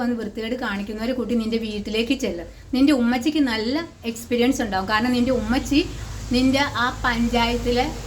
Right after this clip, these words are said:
ഡ്രൈവിംഗ് സ്കൂളാണല്ലോ. അതിനുശേഷം നിൻ്റെ പെങ്ങളുണ്ടെങ്കിൽ അവൾ വെള്ളം എടുത്ത് കൊടുക്കട്ടെ, നിനക്ക് ഭാര്യ ഉണ്ടെങ്കിൽ തുടയ്ക്കാൻ തുണി എടുത്ത് കൊടുക്കട്ടെ. ആ, നീ ഈ തന്തയിലാഴിക ഞങ്ങളെപ്പോലെ വീഡിയോ ഇടുന്ന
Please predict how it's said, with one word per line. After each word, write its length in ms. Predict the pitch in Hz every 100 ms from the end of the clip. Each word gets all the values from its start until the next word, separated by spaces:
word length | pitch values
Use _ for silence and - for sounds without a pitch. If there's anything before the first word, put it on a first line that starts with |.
| - - - - - - - - - - -
ഡ്രൈവിംഗ് 420 | 269 240 226 233 -
സ്കൂളാണല്ലോ. 580 | 240 220 175 160 165 - - - - - - 254
അതിനുശേഷം 720 | 302 370 370 262 240 254 277 285 240
നിൻ്റെ 160 | 269 -
പെങ്ങളുണ്ടെങ്കിൽ 680 | 262 262 302 285 247 240 262 226
അവൾ 120 | 247 247
വെള്ളം 260 | 226 233 254
എടുത്ത് 160 | 226 208
കൊടുക്കട്ടെ, 400 | 185 135 - 170 - - - -
നിനക്ക് 200 | 240 294 262
ഭാര്യ 400 | 240 233 285 320
ഉണ്ടെങ്കിൽ 340 | 269 247 240 302 - - - 262
തുടയ്ക്കാൻ 360 | 254 247 277 262
തുണി 200 | 262 294 269
എടുത്ത് 180 | 233 226
കൊടുക്കട്ടെ. 400 | 190 - 190 180 196 196 - 254 277
ആ, 40 | 370 - - 202 202 - 247
നീ 100 | 294 349 302 254
ഈ 60 | 311 339 311
തന്തയിലാഴിക 640 | 262 269 269 269 269 277 339 - - - 233
ഞങ്ങളെപ്പോലെ 600 | 233 254 269 190 180 269 330 - - - - - 262
വീഡിയോ 240 | 262 277 269
ഇടുന്ന 220 | 247 262